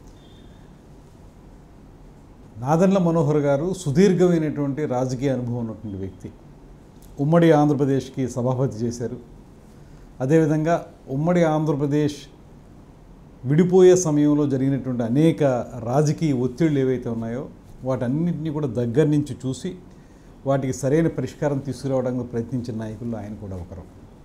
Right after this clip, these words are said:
సరే, ఆయనకి వారి తండ్రి గారి దగ్గర నుంచి రాజకీయపరమైనటువంటి వారసత్వం కూడా వచ్చింది, అది కూడా మనకు తెలిసిన విషయమే. ఇవాళ పవన్ కళ్యాణ్ గారి యొక్క ఆలోచనలను కానీ వారి యొక్క ఆశయాలను కానీ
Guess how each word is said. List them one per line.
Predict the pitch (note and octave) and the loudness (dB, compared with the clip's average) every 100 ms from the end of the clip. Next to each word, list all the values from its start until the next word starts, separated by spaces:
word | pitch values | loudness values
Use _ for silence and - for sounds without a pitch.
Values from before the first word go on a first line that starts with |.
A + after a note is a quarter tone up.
| - - - - - - - | -20 -20 -20 -20 -20 -20 -4
సరే, | E3+ F3 | 4 4
ఆయనకి | A#2 C#3+ D#3 D#3 D#3+ D#3 D3 | 4 0 0 0 0 2 2
వారి | C#3 C#3+ C3 | 2 0 0
తండ్రి | D3+ C3+ C#3 | -2 -2 0
గారి | D3 | 0
దగ్గర | C3+ B2 C3+ | 0 -2 -2
నుంచి | C3 C#3 | -4 -4
రాజకీయపరమైనటువంటి | B2+ B2 B2 B2 C3 B2+ B2 B2 A#2+ B2+ A2+ A#2+ A2 - - - - - | -2 -2 -2 -4 -6 -4 -4 -4 -6 -8 -8 -6 -8 -10 -20 -20 -20 -10
వారసత్వం | A#2+ A#2+ C3 - A#2 | -6 -6 -6 -8 -8
కూడా | A2 G#2+ | -6 -8
వచ్చింది, | G2+ F#2+ A#2+ A#2+ | -8 -10 -10 -8
అది | A2 | -8
కూడా | A#2 | -8
మనకు | A2 G2+ | -8 -8
తెలిసిన | F#2 F#2+ G2+ | -10 -12 -12
విషయమే. | G2+ F#2 - F#2+ - - - - - - - - C3 | -12 -12 -14 -14 -14 -20 -20 -20 -20 -20 -20 -12 -2
ఇవాళ | D3 G#3 G3+ E3 D3 - | 4 4 6 4 2 -2
పవన్ | B2+ C#3+ F#3+ F#3 | -2 0 0 0
కళ్యాణ్ | F3 E3+ E3 | 0 2 2
గారి | D#3+ D#3 C#3+ | 2 0 0
యొక్క | C3+ C3 | -2 -2
ఆలోచనలను | A#2+ C3 D#3 D3+ C#3+ C#3 B2+ | 0 2 2 0 0 0 0
కానీ | A2+ A#2+ D3+ - - - - - - - | -4 -4 -6 -12 -20 -20 -20 -20 -20 -4
వారి | C#3 C#3+ | 2 2
యొక్క | C#3+ C#3 | 2 -2
ఆశయాలను | A#2 A#2 C3+ D3 E3+ E3+ E3 C#3 | -2 0 0 2 4 4 4 0
కానీ | A#2+ B2+ F3+ | -2 -4 -8